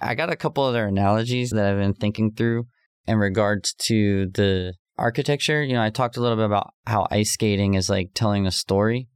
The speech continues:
and I really like how we do that. And I've been inspired a lot by breakdancing. When I was in, like, late high school, early college, I did breakdancing a lot, and I've always been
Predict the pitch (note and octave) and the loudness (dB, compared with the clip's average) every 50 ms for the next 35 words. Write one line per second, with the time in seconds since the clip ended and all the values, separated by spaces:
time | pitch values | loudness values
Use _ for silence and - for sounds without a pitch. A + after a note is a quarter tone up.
0 | _ - B2 A#2 A2 G#2+ G2+ G2 G2 G2 - - _ _ _ _ _ - - A#2 | _ -2 0 0 0 2 0 0 0 -2 -4 -10 _ _ _ _ _ -6 -2 0
1 | A2+ A2 A2+ A2+ A2 G#2 G2+ G#2+ A2 A2 G#2+ A2 - - - - G#2 G#2 G2 F#2 | 0 2 2 2 0 0 0 0 0 0 -2 -4 -6 -6 -2 0 0 0 0 0
2 | F#2+ F#2 - - _ _ _ _ _ _ - - - G#2+ G#2+ F#2 F#2+ A2+ A#2+ A2+ | -2 -6 -8 -12 _ _ _ _ _ _ -14 -4 0 0 2 2 2 2 2 2
3 | G#2+ G2+ G2 G2 - _ _ _ _ - - A#2 A2 G#2+ G#2 G2+ G2 G2 F#2+ - | 2 2 0 -2 -6 _ _ _ _ -6 -2 0 0 2 2 2 0 0 -2 -6
4 | - - - - A#2 G2+ G2+ C#3+ C#3+ C#3 B2+ A#2+ A#2 - - A2 G#2+ A2 A2 G#2+ | -12 -16 -6 -4 -2 -2 0 0 0 0 0 -2 -2 -2 -2 -2 0 0 2 2
5 | G#2 G2+ G2+ G#2 G#2 G2+ G#2 G2 F#2+ F#2 F2+ E2+ F2+ A2 G#2+ G#2 - G2+ G2 F#2+ | 2 2 2 2 0 0 0 0 2 2 0 0 0 0 0 0 2 0 0 0
6 | - - G2+ G2 G2 F#2+ F#2+ G2 G2 F#2+ F#2+ F#2 - - _ _ _ _ _ _ | 0 0 2 2 4 4 4 4 2 2 0 -2 -6 -12 _ _ _ _ _ _
7 | _ - - A#2+ G#2 G2+ G2 F#2+ F2+ - _ - - - _ - - G#2+ G#2+ G#2 | _ -6 -2 0 0 2 2 0 -2 -4 _ -18 -20 -20 _ -2 0 2 2 2
8 | A2 A2 G#2+ G#2 - - - G#2 G2+ G2+ G2+ G2+ G2 G2+ G2+ G2 F#2+ - G#2+ G2 | 2 0 0 0 -2 -2 0 2 2 4 4 4 2 2 2 0 0 0 0 0
9 | F#2+ F#2+ G2 F#2+ F2+ - G2 F#2 F2 G2 F#2 F2 - G2 F#2+ F2+ - G2 F#2+ F#2 | 0 0 0 0 0 0 0 2 2 0 0 0 0 -2 -2 0 0 0 0 0
10 | - G2 F#2 F2+ F2+ F#2 F#2 - - - F#2 F#2 F#2 F#2+ F#2+ F#2 F2+ F#2 F#2 - | 0 0 0 2 2 2 2 0 0 0 -2 0 0 0 0 -2 -2 -4 -6 -4
11 | - G2+ F#2+ F#2 F2+ | -2 -2 -2 -2 -4